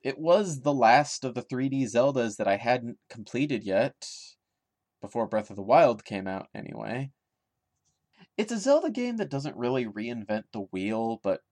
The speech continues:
the things it does do, it does them well, I think. Maybe it's on the easy side, sure, but apart from that, I think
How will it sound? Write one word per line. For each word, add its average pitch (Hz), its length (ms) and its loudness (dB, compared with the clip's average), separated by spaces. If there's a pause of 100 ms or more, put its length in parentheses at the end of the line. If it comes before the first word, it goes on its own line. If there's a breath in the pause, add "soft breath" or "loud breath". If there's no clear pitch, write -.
(280)
the 117 60 -6
things 123 380 -2
it - 220 -8
does 107 380 -2
do, 113 440 -4
it - 160 -12
does 104 220 -2
them 101 260 -6
well, 107 460 2
I 156 120 0
think. 180 460 -8
Maybe 110 400 -2
it's 104 200 -8 (100)
on 107 160 -2
the 107 120 -6
easy 117 280 -4
side, 123 460 0
sure, 117 500 -2
but - 200 -4
apart - 380 -2
from 107 120 -12
that, 110 260 -4
I 101 80 -4
think 110 460 -12